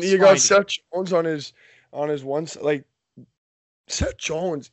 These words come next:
Speaker 2: ate sixty-five minutes last night.
Speaker 1: The dude, th-, l-, he broke Sergei Zubov's single game record for most minutes played.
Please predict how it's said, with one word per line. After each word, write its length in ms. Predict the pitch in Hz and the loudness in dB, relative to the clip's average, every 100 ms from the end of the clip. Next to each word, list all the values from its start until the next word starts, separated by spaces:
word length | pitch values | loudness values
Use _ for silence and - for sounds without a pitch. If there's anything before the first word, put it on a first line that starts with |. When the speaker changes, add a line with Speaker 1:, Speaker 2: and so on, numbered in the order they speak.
| _ | _
Speaker 2:
ate 360 | 147 170 143 - | -8 -8 -8 -14
sixty-five 1300 | - - 180 196 - - 214 190 - 151 147 151 131 | -12 -8 -6 -8 -8 -12 -12 -14 -8 -4 0 0 -2
minutes 480 | 117 127 131 123 123 | -8 -10 -10 -10 -10
last 300 | 107 - - | -10 -10 -14
night. 220 | 127 - _ _ _ _ _ _ _ _ _ - | -18 -20 _ _ _ _ _ _ _ _ _ -8
Speaker 1:
The 120 | 202 | -6
dude, 640 | 175 139 240 294 349 320 - _ _ _ _ _ _ - | -6 -6 -2 2 2 0 -6 _ _ _ _ _ _ -20
th-, 120 | 135 | -20
l-, 100 | 170 - | -16 -16
he 180 | 147 233 | -8 -8
broke 360 | 180 240 262 | -2 0 0
Sergei 440 | - - 226 208 196 | -4 -6 -4 -2 -2
Zubov's 840 | 135 180 170 160 147 139 127 - _ _ - | -4 -8 -2 0 0 -2 -8 -18 _ _ -20
single 440 | - 175 180 165 | -12 -8 -4 -4
game 260 | 151 160 151 | -4 -4 -2
record 320 | 151 147 120 | -4 -6 -10
for 120 | - | -10
most 300 | 139 135 - | -10 -10 -12
minutes 260 | 127 127 - | -14 -14 -16
played. 340 | 117 90 76 | -14 -14 -14